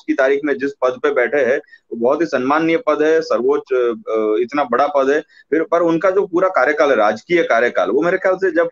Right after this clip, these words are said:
इमरजेंसी हुई थी और तब, अ, चौधरी देवीलाल जी या चौधरी चरण सिंह, मेरे ख्याल से उनके संपर्क में वो आए थे, जब वो,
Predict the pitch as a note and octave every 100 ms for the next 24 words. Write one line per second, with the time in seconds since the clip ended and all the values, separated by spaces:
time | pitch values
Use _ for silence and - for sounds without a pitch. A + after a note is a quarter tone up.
0 | C#3 C#3 D#3+ D#3+ E3+ F3+ D3+ D3 D#3 E3
1 | D#3 D3+ D#3 D3+ D3 C3 A#2+ A2+ G#2+ B2+
2 | A#2+ D#3+ C3 C#3 D#3 D#3+ D#3+ E3 - C#3
3 | D3 C3+ C3 C#3+ C3 B2 C#3 D3+ D3 C#3
4 | C#3 C#3+ F#3+ D#3 D3+ - - E3 D#3 A2
5 | C3 A#2 C3+ - _ _ - C#3 D#3 D#3+
6 | D3+ B2